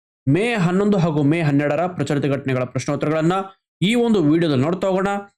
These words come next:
ಈ ಒಂದು ವಿಡಿಯೋನ ಆರಂಭ ಮಾಡೋಕ್ಕಿಂತ ಮುಂಚೆ ನಮ್ಮ ಒಂದು ಸ್ಮಾರ್ಟ್ ಸಿಟಿ ಸರ್ಕಲ್‌ನ ವಿಡಿಯೋಗಳನ್ನ ಇದೇ ಮೊದಲ ಬಾರಿಗೆ ಯಾರಾದ್ರೂ ನೋಡ್ತಾ ಇದ್ರೆ ಕೆಳಗಡೆ ನಿಮಗೆ ಸಬ್ಸ್ಕ್ರೈಬ್ ಅಂತ ಬಟನ್ ಕಾಣ್ತಾ ಇದೆ, ಅದನ್ನ ಕ್ಲಿಕ್ ಮಾಡಿ ಸಬ್ಸ್ಕ್ರೈಬ್ ಮಾಡ್ಕೊಳ್ಳಿ. ಅದರ ಪಕ್ಕದಲ್ಲಿರುವಂತಹ ಬೆಲ್ ಐಕಾನ್ ಕೂಡ ಕ್ಲಿಕ್ ಮಾಡಿ, ಇದರಿಂದ ಮುಂಬರುವಂತಹ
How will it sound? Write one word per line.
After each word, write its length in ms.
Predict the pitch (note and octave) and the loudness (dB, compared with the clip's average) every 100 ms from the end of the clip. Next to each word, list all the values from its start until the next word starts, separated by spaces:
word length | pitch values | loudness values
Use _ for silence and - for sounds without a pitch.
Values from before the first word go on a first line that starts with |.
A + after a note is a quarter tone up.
| _ D#3+ | _ -2
ಈ 120 | A3+ | 0
ಒಂದು 220 | C4 B3 | 2 2
ವಿಡಿಯೋನ 240 | F#3+ G3+ F#3+ | 2 2 0
ಆರಂಭ 500 | D#3+ - C#3+ G3 F#3 | -2 -4 -2 0 2
ಮಾಡೋಕ್ಕಿಂತ 380 | E3+ D#3+ C#3 | 0 0 -2
ಮುಂಚೆ 520 | C3 C#3 C3+ G3+ G#3+ G#3 _ _ _ C#3+ | 2 2 2 0 -2 -6 _ _ _ -2
ನಮ್ಮ 240 | G3+ B3 | 2 2
ಒಂದು 440 | C4 A#3+ G#3 A3+ | 2 2 2 2
ಸ್ಮಾರ್ಟ್ 300 | A3 F#3+ G#3 | 0 -2 -2
ಸಿಟಿ 160 | G#3 G3 | -2 0
ಸರ್ಕಲ್‌ನ 500 | G#3 F#3 G3 G3 G3+ | 0 0 0 0 2
ವಿಡಿಯೋಗಳನ್ನ 520 | E3+ F3 F3+ F3 F3 | 2 2 2 2 2
ಇದೇ 340 | E3+ C3 C#3+ E3+ | 0 0 0 0
ಮೊದಲ 300 | D3 D3 D3+ | 0 2 0
ಬಾರಿಗೆ 320 | C#3 C#3 C3+ | 0 0 0
ಯಾರಾದ್ರೂ 480 | C3 C3 B2+ B2 _ _ _ _ _ | 0 0 -2 -4 _ _ _ _ _
ನೋಡ್ತಾ 280 | E3 G#3+ G#3+ | -2 -2 0
ಇದ್ರೆ 260 | F3+ D#3 E3+ | -2 -2 -2
ಕೆಳಗಡೆ 380 | F3 F#3+ A#3 A3+ | -2 -2 0 0
ನಿಮಗೆ 300 | A3 G3+ F3+ | 0 0 0
ಸಬ್ಸ್ಕ್ರೈಬ್ 540 | F#3 D#3+ - F#3+ F#3 | -2 -4 -2 0 0
ಅಂತ 140 | E3+ | -2
ಬಟನ್ 320 | E3 C#3+ E3 E3 | -2 -2 -2 -2
ಕಾಣ್ತಾ 300 | E3+ D#3+ E3 | -2 0 0
ಇದೆ, 160 | D#3+ | 0
ಅದನ್ನ 300 | E3 C3 B2+ | 0 0 0
ಕ್ಲಿಕ್ 300 | B2+ F3 F#3 | 0 -4 -2
ಮಾಡಿ 160 | G3+ F#3 | -2 -2
ಸಬ್ಸ್ಕ್ರೈಬ್ 440 | F#3 D3+ G3 F#3+ | -2 -4 -2 0
ಮಾಡ್ಕೊಳ್ಳಿ. 380 | F#3 F3+ F#3+ F#3 | 0 0 0 0
ಅದರ 160 | D3 D3+ | 0 -2
ಪಕ್ಕದಲ್ಲಿರುವಂತಹ 1000 | D#3+ E3+ E3+ D#3 D3+ D3+ C3+ C3+ C#3 D3+ | -4 -2 2 2 2 0 0 -2 -2 -2
ಬೆಲ್ 360 | C3 C#3+ E3+ | -2 0 0
ಐಕಾನ್ 300 | F3+ E3+ E3+ | 0 0 0
ಕೂಡ 120 | F3 D#3 | 0 -2
ಕ್ಲಿಕ್ 380 | C#3+ E3+ E3 | -2 -4 -2
ಮಾಡಿ, 200 | F3+ F3 | -2 0
ಇದರಿಂದ 380 | F3+ D3+ D3+ D3+ | 2 2 2 2
ಮುಂಬರುವಂತಹ 1000 | D3 C#3 C#3+ C#3+ C#3 B2 B2 D3+ F3+ F3 | 2 2 2 2 0 -2 -4 -4 -6 -8